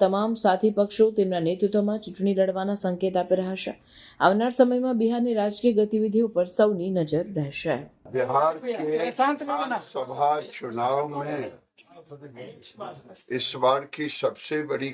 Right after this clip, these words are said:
Speaker 2: खासियत है कि जनता पहले से सचेत है. अराजकता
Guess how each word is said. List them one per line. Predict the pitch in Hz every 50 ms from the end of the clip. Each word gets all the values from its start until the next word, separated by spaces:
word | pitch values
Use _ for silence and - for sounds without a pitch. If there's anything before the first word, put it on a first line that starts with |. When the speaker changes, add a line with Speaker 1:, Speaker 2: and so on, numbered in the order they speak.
| - -
Speaker 2:
खासियत | - - - 113 113 - - - 135 135 135 139 - _ - _
है | 131 139 151 156 156 - _ _ _ _ _ _ _ _ _ _ _ _ _ _ _ _ _ _ _ _ _ _ _ _ _ _ _ _ _ -
कि | 123 113 _ -
जनता | 113 120 123 127 131 131 - - 147 151 - - - -
पहले | - 107 101 107 117 123 135 139 135 131
से | - - 143 143 147 151 156 151 147 -
सचेत | - - - - - - - 127 123 131 139 135 - - - -
है. | 131 135 - - 170 - - - - - - - - - - _ - - - - _ - _ _ _ _ _ _ _ _ _ -
अराजकता | 107 117 123 127 131 131 120 104 135 135 127 - _ _ -